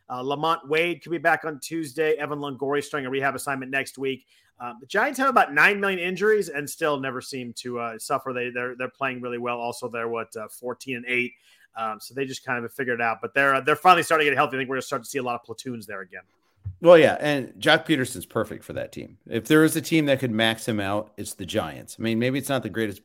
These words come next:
Speaker 2: ballpark to hit in, but even that has been, you know, ameliorated a little bit here with some of their ballpark, the changes that they've had. But, uh,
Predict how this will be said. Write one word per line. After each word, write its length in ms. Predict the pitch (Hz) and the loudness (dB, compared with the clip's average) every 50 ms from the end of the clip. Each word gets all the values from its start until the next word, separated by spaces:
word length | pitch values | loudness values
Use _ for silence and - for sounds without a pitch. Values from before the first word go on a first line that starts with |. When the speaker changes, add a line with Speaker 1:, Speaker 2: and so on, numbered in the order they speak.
| _ | _
Speaker 2:
ballpark 440 | - 95 92 107 - - 127 135 135 | -2 -2 -2 -2 0 0 0 0 0
to 80 | - 135 | -2 -4
hit 160 | 135 139 135 | -4 -2 -2
in, 160 | 147 151 143 | -2 -2 0
but 160 | 131 110 104 | -2 -2 -2
even 220 | - 120 113 110 104 | -2 -6 -4 -4 -2
that 180 | 104 107 110 | -2 -2 -2
has 120 | 104 95 - | -4 -6 -8
been, 400 | - 113 104 98 98 98 92 - _ _ _ _ _ _ _ _ _ | -8 -8 -6 -6 -8 -10 -12 -14 _ _ _ _ _ _ _ _ _
you 120 | - 120 | -6 -6
know, 220 | 104 92 90 - _ - | -6 -6 -8 -12 _ -4
ameliorated 760 | 123 120 120 120 117 120 113 110 104 104 107 107 107 104 | 0 2 2 4 4 2 2 2 2 0 0 0 -2 -4
a 60 | 95 101 | -6 -6
little 180 | 98 98 101 | -6 -6 -6
bit 200 | 92 101 98 90 | -4 -6 -6 -6
here 180 | 98 104 104 101 | -4 -6 -6 -6
with 260 | 87 95 101 98 - - - - - | -6 -8 -10 -10 -10 -14 -20 -18 -14
some 180 | - - 117 110 | -8 -6 -4 -4
of 80 | 101 | -4
their 100 | 98 98 | -4 -4
ballpark, 360 | 90 98 92 95 - - - - | -4 -2 -4 -2 -4 -6 -8 -4
the 140 | 113 104 95 | -6 -6 -6
changes 420 | - - 107 98 90 95 87 - | -6 -8 -8 -8 -8 -10 -12 -12
that 100 | 98 92 | -12 -8
they've 160 | - 95 87 | -8 -8 -6
had. 280 | - 90 87 87 90 - _ | -6 -6 -4 -4 -6 -6 _
But, 340 | 104 95 90 87 - - | -4 -2 -2 -4 -4 -4
uh, 240 | 104 98 92 92 87 | -4 -4 -4 -4 -8